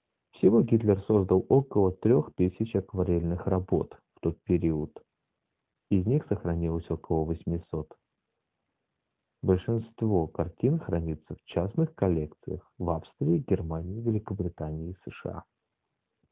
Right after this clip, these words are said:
Ну, что тут можно сказать? Гитлер при всей своей ужасной на-, натуре, да,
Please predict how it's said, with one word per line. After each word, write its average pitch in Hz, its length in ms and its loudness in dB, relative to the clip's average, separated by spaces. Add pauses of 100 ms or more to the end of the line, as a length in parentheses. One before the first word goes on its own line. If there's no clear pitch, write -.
(1700)
Ну, 165 260 -6 (140)
что - 240 2
тут - 240 -4
можно 82 320 -4
сказать? 76 480 -10 (1500)
Гитлер 107 460 2
при 85 160 0
всей 85 220 0
своей 80 580 -2 (1400)
ужасной 82 600 -2
на-, 80 220 -10 (1500)
натуре, 143 540 2
да, 104 260 -4